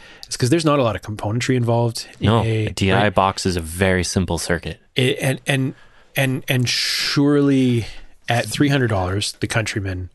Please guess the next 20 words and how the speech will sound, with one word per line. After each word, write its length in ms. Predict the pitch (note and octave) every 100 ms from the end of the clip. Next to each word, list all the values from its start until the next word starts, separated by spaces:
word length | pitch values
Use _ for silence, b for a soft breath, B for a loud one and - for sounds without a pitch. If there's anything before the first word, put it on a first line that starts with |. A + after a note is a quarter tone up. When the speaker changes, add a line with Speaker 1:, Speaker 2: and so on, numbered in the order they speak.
| b b -
Speaker 1:
I 40 |
mean, 120 | F2+
used, 280 | F#2 G#2+ F#2
you 60 | -
can 80 | E2+
get 80 |
'em 80 | E2
cheaper, 260 | - F2+ E2+
but 180 | F2 B B B B B -
three 140 | C#3
hundred 140 | C3 A#2
dollars, 340 | G#2 G2+ G2
the 80 | A2
Countryman 560 | A#2 - G#2+ G#2 G2 B B B _
is, 220 | B2 A2+ - _ _
I 100 | B2
expect 380 | A2 - C3 B2
that 260 | A2 G#2 -
to 100 | -
have 420 | G#2 G2 G2